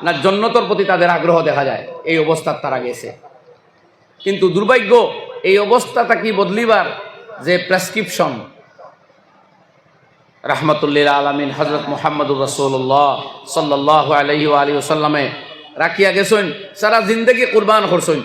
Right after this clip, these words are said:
দুনিয়ার কোনো নিয়ামত বুক করাত লাগছেন না, পাত্র রিটা খাইয়া রহমতর দোয়া দিছেন,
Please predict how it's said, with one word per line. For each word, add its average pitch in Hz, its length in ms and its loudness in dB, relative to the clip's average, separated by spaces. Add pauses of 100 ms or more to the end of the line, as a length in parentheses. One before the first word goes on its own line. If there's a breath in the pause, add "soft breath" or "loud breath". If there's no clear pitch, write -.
(300)
দুনিয়ার 185 340 0
কোনো 190 160 0
নিয়ামত 214 360 2
বুক 190 220 -2
করাত 196 240 2
লাগছেন 180 300 0
না, 139 140 -4 (400)
পাত্র 190 320 0
রিটা 185 260 2
খাইয়া 185 240 2
রহমতর 185 400 2
দোয়া 165 220 4
দিছেন, 131 300 -4